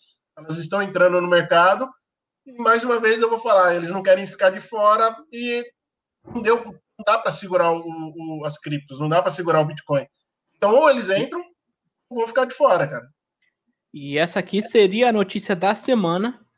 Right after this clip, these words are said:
Speaker 2: se não fosse pela próxima, que, na minha opinião, é uma notícia maior ainda. Tá na tela. Bitcoin A T H. B T C atinge o valor mais alto da sua história. A gente vai falar disso aqui agora rapidinho.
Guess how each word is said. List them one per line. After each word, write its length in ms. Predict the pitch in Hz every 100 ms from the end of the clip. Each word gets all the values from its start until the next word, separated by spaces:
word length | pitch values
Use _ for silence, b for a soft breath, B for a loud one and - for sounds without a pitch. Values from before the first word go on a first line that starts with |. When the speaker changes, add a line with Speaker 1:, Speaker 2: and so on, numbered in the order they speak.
| _
Speaker 2:
se 140 | -
não 140 | 254 277
fosse 280 | 247 247 240
pela 240 | 240 262
próxima, 680 | 254 190 180 - 214 208 _ _ _ _ _
que, 200 | 214 208
na 160 | 185
minha 160 | 180 180
opinião, 420 | 180 190 185 175
é 80 | -
uma 180 | 185 190
notícia 360 | 180 190 190 190
maior 280 | 175 156
ainda. 420 | 175 185 131 147 160 _ _ _ _
Tá 100 | 196
na 120 | 190
tela. 440 | 202 175 165 180 b b b _ _
Bitcoin 540 | 185 277 269 - 247
A 80 | 254
T 120 | 254
H. 420 | 262 226 196 202 - -
B 180 | 185
T 200 | 233 254
C 220 | 240 - 247
atinge 460 | 247 - 233 220
o 60 | 226
valor 260 | 220 208
mais 400 | 214 214 233 180
alto 300 | 180 196 196
da 120 | - 185
sua 240 | - 208
história. 920 | 190 - - 180 202 202 185 151 131 B B
A 120 | - 175
gente 260 | 233 254
vai 160 | 226 208
falar 280 | 196 180 156
disso 140 | 165
aqui 140 | 151
agora 200 | 151 147
rapidinho. 540 | 139 139 135 185 180